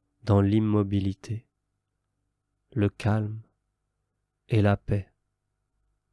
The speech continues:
Un esprit concentré et conscient, ouvert et large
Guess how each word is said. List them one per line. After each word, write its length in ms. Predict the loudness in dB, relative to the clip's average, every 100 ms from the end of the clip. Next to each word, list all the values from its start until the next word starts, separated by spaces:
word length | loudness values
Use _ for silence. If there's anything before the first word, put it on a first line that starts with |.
| _ _ _ _ _ _ _ _ _ _ _ _ _ _ _ _ _ _ -2
Un 160 | 2
esprit 480 | 2 0 -4 -2 -2
concentré 880 | -2 -2 -2 -2 -4 -4 -8 -8 -8 _ _ _ _ _ _ _ _ _ _ -2
et 100 | -2
conscient, 680 | -2 -4 -4 -6 -6 -8 -10 _ _ _ _ _ _ _ _ _ _ _ _ _ _ _ _ _ _ _ _ _ _ _ 0
ouvert 800 | 2 2 2 2 0 -6 -12 _ _ _ _ _ _ _ _ 2
et 160 | 4
large 560 | 4 4 2 -2 -8